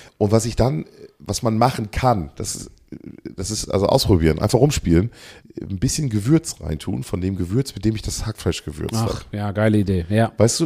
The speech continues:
Speaker 1: ne,
Speaker 2: Ja.
Speaker 1: nur so ein bisschen, so. Und dann, äh, tue ich das alles in den Topf, das rühre ich auch nicht durch, weil das kriegst du eh nicht durchgerührt, das macht keinen Sinn.
Speaker 2: Mhm.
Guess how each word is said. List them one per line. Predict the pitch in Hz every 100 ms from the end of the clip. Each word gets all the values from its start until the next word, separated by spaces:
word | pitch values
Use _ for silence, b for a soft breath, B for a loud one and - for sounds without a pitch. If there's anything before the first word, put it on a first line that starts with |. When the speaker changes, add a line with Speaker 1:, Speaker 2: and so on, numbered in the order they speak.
| -
Speaker 1:
ne, | 120 143
Speaker 2:
Ja. |
Speaker 1:
nur | 156
so | 160
ein | 143
bisschen, | 151 - 78 -
so. | - 82 71 B B B _
Und | 214 208
dann, | 135 180 -
äh, | - -
tue | 139
ich | 143
das | 120 -
alles | 117 117
in | 104
den | 95
Topf, | - 208 - -
das | - - -
rühre | 135
ich | 151
auch | -
nicht | 113 104
durch, | 131 180
weil | 110
das | 98
kriegst | - -
du | -
eh | 127
nicht | 107 -
durchgerührt, | 87 - 87 127 - -
das | -
macht | -
keinen | - 120
Sinn. | 113 107 73 -
Speaker 2:
Mhm. | 104 131